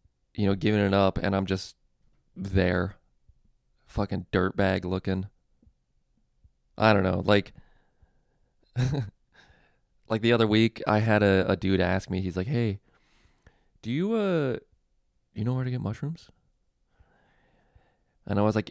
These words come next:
"Yeah, dude, like, oh, yeah, of course I do." Like, "What, oh, 'cause my long hair?" And he was like, "No, dude, you just look like you live your life, man." <laughs> And that was fucking coming from another comic,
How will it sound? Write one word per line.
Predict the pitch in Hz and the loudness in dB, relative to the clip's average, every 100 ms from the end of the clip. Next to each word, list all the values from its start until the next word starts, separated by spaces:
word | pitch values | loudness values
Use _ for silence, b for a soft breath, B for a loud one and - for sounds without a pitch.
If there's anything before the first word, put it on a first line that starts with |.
| - | -12
"Yeah, | - - 113 110 107 120 | -16 -2 2 4 4 2
dude, | 117 131 135 | 2 2 2
like, | 123 110 - - - | 2 0 -2 -10 -8
oh, | - - | -6 -4
yeah, | 95 - | -6 -6
of | - - | -8 -8
course | - 131 107 | 0 2 2
I | 104 | -2
do." | 95 101 | -4 -2
Like, | 107 110 | 0 4
"What, | 113 104 | 6 6
oh, | 101 98 | 4 0
'cause | - 107 | -2 0
my | 101 | 2
long | 98 98 104 101 | 4 4 2 0
hair?" | 107 101 120 135 B B | -2 0 0 -4 B B
And | 110 | 2
he | 113 | 4
was | 107 | 4
like, | 107 151 | 0 2
"No, | 175 170 | 2 4
dude, | 135 139 135 b b b b - | 2 0 -2 b b b b -8
you | |
just | 202 202 | -6 -2
look | 135 139 | -2 -2
like | 131 | -4
you | 107 | -4
live | 104 113 107 | 0 0 0
your | 95 | 0
life, | 95 120 110 | 2 2 2
man." | 98 98 95 101 139 170 127 - - | -2 -2 0 2 0 0 -6 -12 -20
<laughs> | - | -6
And | - 147 | 0 4
that | 277 | 4
was | 277 | 4
fucking | 214 202 135 | 0 0 -2
coming | 143 139 | 0 0
from | 135 135 | 2 4
another | 104 107 131 117 | 6 6 6 4
comic, | - 107 110 113 - - | 0 -2 0 0 -6 -14